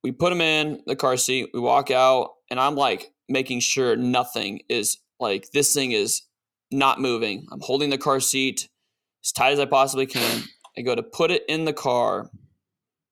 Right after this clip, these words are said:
and I feel like it took, like, thirty minutes to get home.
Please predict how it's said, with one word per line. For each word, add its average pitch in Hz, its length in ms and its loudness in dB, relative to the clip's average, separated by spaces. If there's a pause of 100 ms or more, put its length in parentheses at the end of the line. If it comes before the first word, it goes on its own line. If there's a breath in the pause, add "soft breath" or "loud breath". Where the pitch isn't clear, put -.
(1200)
and 127 100 -2
I 135 100 0
feel 156 200 2
like 143 180 2
it - 140 0
took, 139 160 -2
like, 120 260 -4 (280)
thirty 135 260 2
minutes 120 280 -2
to - 100 -2
get 110 120 0
home. 113 280 -4